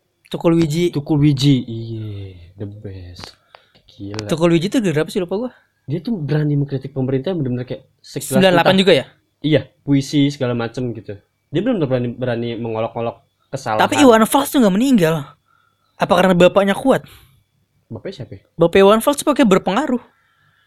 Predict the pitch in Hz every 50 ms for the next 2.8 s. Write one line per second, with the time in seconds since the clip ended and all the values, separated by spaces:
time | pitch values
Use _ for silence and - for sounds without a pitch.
0 | _ _ _ _ _ _ _ _ - 139 123 127 127 127 123 135 123 123 113 113
1 | - 120 - - 131 120 120 117 123 120 - 120 110 127 131 113 101 _ _ _
2 | _ _ _ - 240 269 285 262 - 202 196 254 277 226 262 240